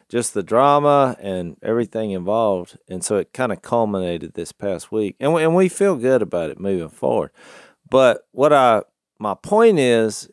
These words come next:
'cause even in Peter, 'cause I d-, I just, I, I started thinking it's not an accident that I happened to be studying First Peter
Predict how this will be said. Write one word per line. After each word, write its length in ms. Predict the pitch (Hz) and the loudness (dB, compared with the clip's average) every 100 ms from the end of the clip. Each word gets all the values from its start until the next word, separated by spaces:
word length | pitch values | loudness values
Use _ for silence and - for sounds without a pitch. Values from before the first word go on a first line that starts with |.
| _ | _
'cause 300 | 117 98 - | -8 -8 -12
even 340 | - 143 147 123 | -8 -4 -2 -2
in 140 | 104 | -2
Peter, 560 | - 156 170 113 87 98 _ _ _ _ _ _ | -4 -4 -2 -2 -4 -12 _ _ _ _ _ _
'cause 160 | - 113 | -10 0
I 120 | 123 | 0
d-, 200 | 147 - | 0 -4
I 120 | 104 | -6
just, 280 | 117 135 - - | -4 -6 -8 -8
I, 140 | 95 98 | -8 -4
I 200 | 101 113 | -4 -4
started 340 | - - 80 - | -6 -6 -6 -8
thinking 160 | 87 | -10
it's 140 | 80 - | -10 -8
not 180 | 92 85 | -6 -6
an 80 | |
accident 680 | 92 104 - - 85 87 - _ | -4 -6 -8 -12 -10 -12 -14 _
that 120 | 78 78 | -16 -14
I 100 | 67 | -8
happened 360 | 101 - 87 | -8 -8 -10
to 60 | 76 | -12
be 120 | 82 | -12
studying 480 | - 98 92 87 78 | -10 -6 -6 -6 -8
First 340 | - 85 - | -10 -10 -10
Peter 400 | - 107 80 87 | -8 -8 -8 -12